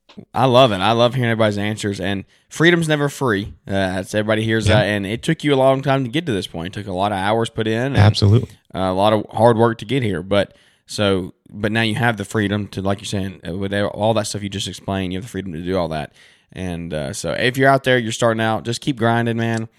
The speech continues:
Speaker 1: Uh, it's gonna pay off, guy, girl out there. I, I, my,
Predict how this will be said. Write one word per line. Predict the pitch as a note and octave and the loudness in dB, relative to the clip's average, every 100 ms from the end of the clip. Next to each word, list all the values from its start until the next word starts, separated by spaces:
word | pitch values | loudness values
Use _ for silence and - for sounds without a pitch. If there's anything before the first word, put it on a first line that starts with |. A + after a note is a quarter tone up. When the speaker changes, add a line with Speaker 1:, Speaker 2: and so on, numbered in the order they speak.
| _ _ - | _ _ -4
Speaker 1:
Uh, | F#2 | -2
it's | G2+ | -2
gonna | B2+ A#2+ | -2 0
pay | B2 A2 | 2 4
off, | A2 A2 - | 4 2 -2
guy, | G#2+ G#2+ G#2+ | 0 0 0
girl | G2 G#2 G2 | 0 2 2
out | G2+ | 2
there. | - G2 F#2+ - | 0 -2 -2 -2
I, | G2+ F#2+ | -6 -4
I, | - | -4
my, | A2 G#2+ | -2 -2